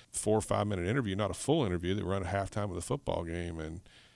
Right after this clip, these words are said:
wasn't a very comfortable <laughs> experience for Neil to, to have to get four or five minutes and to, to have to run for the, you know, for the, for the bowl game, which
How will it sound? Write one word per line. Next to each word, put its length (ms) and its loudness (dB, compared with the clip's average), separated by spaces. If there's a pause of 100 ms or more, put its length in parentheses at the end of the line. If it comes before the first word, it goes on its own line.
(380)
wasn't 300 2
a 40 -2
very 180 4
comfortable 360 -2
<laughs> 60 -6
experience 460 4
for 180 2
Neil 320 4
to, 160 4 (460)
to 80 0
have 180 6
to 80 -6
get 140 2
four 200 2
or 40 0
five 280 2
minutes 460 0
and 320 -4 (200)
to, 340 2
to 100 -2
have 220 2
to 100 -6
run 360 -2
for 180 -6
the, 260 -4 (680)
you 80 -6
know, 100 -4
for 180 -4
the, 260 0
for 160 -4
the 80 -2
bowl 260 2
game, 280 -4
which 260 -8